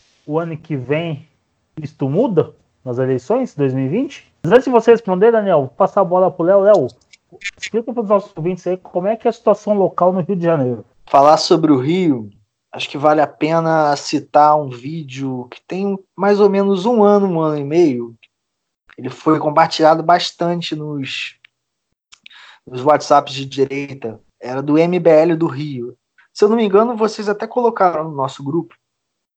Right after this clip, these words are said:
Speaker 2: que contava a história política do estado do Rio. O Rio de Janeiro, como capital, era uma coisa. A-, existiam grupos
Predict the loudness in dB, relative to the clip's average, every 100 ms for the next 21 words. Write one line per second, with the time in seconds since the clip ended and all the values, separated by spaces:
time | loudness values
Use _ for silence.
0 | _ _ _ -20 -6 0 2 4 2 2
1 | 0 2 2 0 -2 -4 -4 -6 -8 -6
2 | -6 -4 -6 -6 -8 -12 _ _ _ _
3 | _ _ _ _ _ -20 _ -20 _ -8
4 | -2 0 0 2 2 2 2 2 4 2
5 | -2 -2 0 0 0 0 -2 -2 2 4
6 | 2 0 -6 -12 -8 -4 -2 -4 -6 -2
7 | 0 2 0 -4 -8 -6 -6 -6 -8 -8
8 | -4 -2 -2 -6 -8 -10 -10 -14